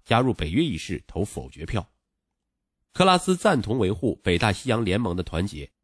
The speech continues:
加强欧洲与美国之间的战略关系。他认为，欧洲的安全与防务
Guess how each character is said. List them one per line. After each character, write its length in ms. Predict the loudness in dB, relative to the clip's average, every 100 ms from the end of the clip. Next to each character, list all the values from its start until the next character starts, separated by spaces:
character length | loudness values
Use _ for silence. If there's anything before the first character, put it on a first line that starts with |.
| _ _ _ _ 0
加 200 | 2 4
强 240 | 4 2 2
欧 200 | 2 2
洲 240 | 2 0 0
与 100 | -2
美 220 | 0 -2
国 160 | -4 -4
之 120 | -2
间 140 | -2
的 100 | -2
战 220 | 0 -2
略 80 | -2
关 220 | -4 -4 -4
系。 140 | -10 _ _ _ _ _ _ 0
他 120 | 2
认 160 | 4
为， 180 | 4 2 _ _ 4
欧 160 | 6
洲 100 | 6
的 120 | 2
安 180 | 2 2
全 240 | 2 0 0
与 80 |
防 240 | 0 0 2
务 180 | 0